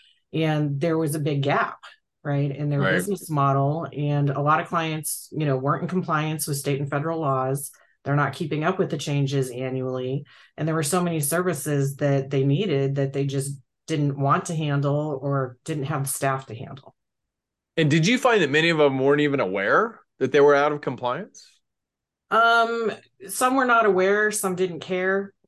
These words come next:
Speaker 1: You know,
Speaker 2: Mm.
Speaker 1: there's that component that if I really don't open the bill, it doesn't exist, right? I don't have to pay the credit card bill.
Speaker 2: Yeah, right.
Speaker 1: Um,
Speaker 2: What do you mean there's no money in my bank account? I still have checks in my checkbook, right?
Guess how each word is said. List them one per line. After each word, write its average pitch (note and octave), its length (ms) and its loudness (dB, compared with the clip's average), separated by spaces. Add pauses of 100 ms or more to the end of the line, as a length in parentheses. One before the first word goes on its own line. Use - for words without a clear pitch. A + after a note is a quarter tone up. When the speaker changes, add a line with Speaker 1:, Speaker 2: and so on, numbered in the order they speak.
Speaker 1:
You F3 140 -4
know, E3 260 -4
Speaker 2:
Mm. A#2 160 -4
Speaker 1:
there's D#3 280 -4
that D#3 280 0
component F3+ 560 -2
that D#3 80 -4
if D3 140 -2
I D#3 60 -2
really D#3+ 280 0
don't D#3 420 0
open D#3+ 300 2
the F3 80 0
bill, E3+ 360 2
it - 120 -6
doesn't D3+ 300 -2
exist, C#3+ 640 -4
right? D3 400 0
I D3 100 2
don't C#3+ 180 0
have C#3 180 -4
to D3 80 -10
pay D3+ 280 -2
the F3+ 60 -4
credit E3+ 280 -4
card F#3 220 -2
bill. G3 280 0 (360)
Speaker 2:
Yeah, A2 280 4
right. G#2+ 280 4
Speaker 1:
Um, D3 160 -10 (840)
Speaker 2:
What D#3 220 2
do E3+ 60 8
you F3+ 80 6
mean F#3 160 4
there's D#3+ 160 4
no D3 100 4
money C3+ 200 4
in C3 60 2
my A#2+ 120 2
bank G#2+ 240 0
account? A2 160 -2
I A#2 80 2
still D3 160 2
have B2 100 0
checks C3 300 0
in A#2+ 40 -4
my G#2+ 100 -4
checkbook, G2 500 -4
right? F2+ 180 -10